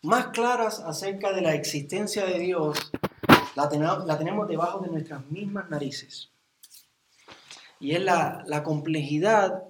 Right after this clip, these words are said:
de nuestro cuerpo como seres humanos. La, la anatomía humana es dif-, definida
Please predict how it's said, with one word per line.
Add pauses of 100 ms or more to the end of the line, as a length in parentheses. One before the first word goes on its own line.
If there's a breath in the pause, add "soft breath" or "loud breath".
de
nuestro
cuerpo
como (100)
seres
humanos. (1040 loud breath)
La,
la
anatomía
humana
es
dif-,
definida